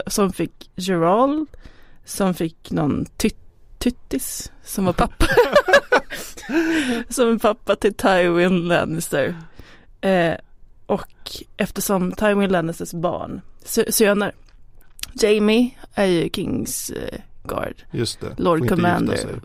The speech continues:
Speaker 1: Nej, precis. Så får liksom inte, han har det för livet. Och, eh, Tyrion är ju dömd till döden.
Speaker 2: Mm.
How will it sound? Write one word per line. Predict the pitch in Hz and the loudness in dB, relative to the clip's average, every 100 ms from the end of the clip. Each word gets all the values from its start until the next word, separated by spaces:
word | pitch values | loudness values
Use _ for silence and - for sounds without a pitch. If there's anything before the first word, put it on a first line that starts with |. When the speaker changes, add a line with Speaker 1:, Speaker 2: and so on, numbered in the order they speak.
| - | -8
Speaker 1:
Nej, | 214 196 - | -2 0 0
precis. | 202 214 - | -2 -4 -6
Så | 214 | -6
får | 190 190 | -4 -4
liksom | - - 180 | -4 -6 -6
inte, | 196 - - 185 - - - - - - - | -4 -4 -6 -6 -12 -18 -18 -16 -14 -6 0
han | 202 196 | 2 4
har | 185 | 4
det | 185 190 | 2 -2
för | 214 | -2
livet. | 226 202 185 185 - - - | 0 0 0 -4 -6 -16 -2
Och, | 208 - - - | -2 -2 -8 0
eh, | 185 180 175 - - - - - - - - - | 2 2 -2 -8 -20 -20 -20 -20 -20 -20 -18 -2
Tyrion | 202 190 185 175 | 2 4 4 2
är | 180 | 2
ju | 180 | 0
dömd | 170 175 170 | 2 0 0
till | 180 | 2
döden. | 190 185 151 127 196 - - - - | 4 2 0 -2 -2 -6 -18 -12 -2
Speaker 2:
Mm. | 123 110 | 0 0